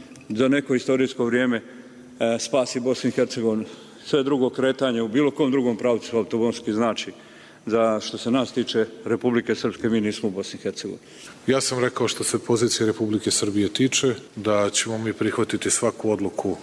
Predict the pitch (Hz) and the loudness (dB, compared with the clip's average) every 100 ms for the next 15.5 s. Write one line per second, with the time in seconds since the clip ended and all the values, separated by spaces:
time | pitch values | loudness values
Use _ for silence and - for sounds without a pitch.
0 | - - - 107 113 107 104 - 107 104 | -12 -14 -6 -2 0 0 0 0 2 0
1 | - - - 135 127 127 120 117 117 117 | 0 -2 2 2 4 2 4 2 2 0
2 | 107 120 107 - 113 110 107 107 101 - | -2 -2 -2 0 2 2 2 2 2 0
3 | 104 98 - - 101 92 95 92 - 90 | 0 0 -2 -2 -2 -4 -2 -2 0 0
4 | - 92 - 120 - 120 120 120 117 110 | 0 0 0 -2 -2 -2 0 2 2 0
5 | - - - 110 104 110 104 - 117 127 | -2 -10 -6 0 0 0 -2 0 2 4
6 | 131 131 120 104 - - 113 120 117 - | 2 0 2 0 -2 -6 -2 0 2 0
7 | - 113 104 - - - 127 - - 110 | 0 2 2 -2 -4 0 0 -2 -2 0
8 | 107 107 98 101 - 104 104 - - 104 | 2 2 2 0 0 0 0 2 0 -2
9 | - 101 - 101 104 95 101 - 98 - | -2 -2 -2 0 0 0 0 -2 -2 -2
10 | 95 - 101 95 95 - 107 107 101 87 | -2 -2 -2 -4 -6 -2 0 0 0 -2
11 | 101 92 95 90 - - 110 110 90 92 | 0 0 0 -4 -6 -4 0 -2 0 -2
12 | 95 85 - - - 143 143 131 120 127 | -2 -6 -8 -10 -2 0 0 0 0 0
13 | 123 123 117 117 113 104 123 - 117 123 | 2 2 2 2 0 0 0 -2 0 2
14 | 110 120 123 117 110 - 104 117 113 - | 4 4 4 2 0 -2 2 2 2 0
15 | - - - 117 117 | -2 -2 0 0 0